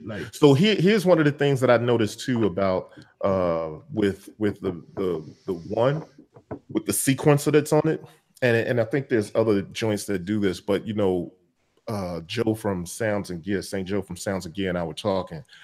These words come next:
Speaker 2: and what's that synth that he has over there? I reviewed it and I can't remember. What is it? The big joint. Not Mod X, but the other one.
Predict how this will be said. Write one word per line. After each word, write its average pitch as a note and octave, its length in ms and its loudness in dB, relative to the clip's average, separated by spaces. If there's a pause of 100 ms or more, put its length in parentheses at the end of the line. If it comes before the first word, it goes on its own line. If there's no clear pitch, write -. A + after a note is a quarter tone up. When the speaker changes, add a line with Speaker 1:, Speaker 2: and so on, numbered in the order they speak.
(200)
Speaker 2:
and F2 380 -2 (720)
what's G3+ 200 -2
that E3 180 0
synth A2 360 -4
that G2 120 -2
he G2 80 -4
has F#2+ 240 -2
over E2+ 200 -6
there? F2+ 100 -2
I C3 40 -2
reviewed F#2+ 420 -2
it D2+ 220 -6
and G2+ 80 -8
I F2+ 60 -2
can't E2+ 220 -6
remember. D2+ 480 -8 (760)
What G#2 160 -2
is A#2 120 0
it? C3+ 200 -4 (380)
The G2 80 0
big G#2+ 380 4
joint. E2 400 -4 (760)
Not A#2+ 240 2
Mod A#2 280 6
X, F#2 300 2
but F#2 200 -4
the - 100 -4
other F2+ 200 0
one. D#2 240 -12